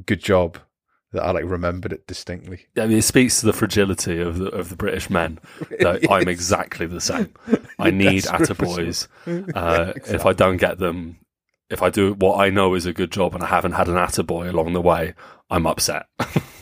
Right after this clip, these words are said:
Speaker 1: It was certainly the case when I first moved here that a lot of people would, would say, like, they don't want, the American, like, business culture would be people saying, "Good job, well done," when it was unnecessary. And I worked with a lot of people initially whose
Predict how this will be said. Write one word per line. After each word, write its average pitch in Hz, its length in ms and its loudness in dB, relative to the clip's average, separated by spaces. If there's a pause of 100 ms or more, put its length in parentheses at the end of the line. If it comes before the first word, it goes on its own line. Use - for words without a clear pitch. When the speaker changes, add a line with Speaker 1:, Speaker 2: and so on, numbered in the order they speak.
(180)
Speaker 1:
It 123 160 2
was 123 160 4
certainly 170 260 4
the - 40 -20
case 127 320 4
when 113 160 0
I - 20 0
first 113 380 2
moved 120 240 -4
here 98 180 0
that 92 140 -4
a 85 40 -6
lot 92 180 0
of - 120 -8
people 92 400 -4
would, 90 440 -4
would 98 180 -8
say, 90 380 4
like, 87 580 -2
they 104 80 -4
don't 98 300 4
want, 92 420 2
the 107 80 2
American, 104 400 4
like, 92 220 2
business 95 320 2
culture 95 360 2
would 87 220 -4
be 87 300 2
people - 260 -4
saying, 87 200 0
"Good 104 160 0
job, 95 340 4
well 95 160 6
done," 92 340 4
when 85 160 -2
it 73 60 -6
was 87 100 -4
unnecessary. 87 840 0 (680)
And 85 160 2
I 82 80 6
worked 90 320 4
with 85 80 0
a 85 60 4
lot 85 160 4
of 82 80 -2
people - 260 0
initially 90 480 2
whose 85 720 -2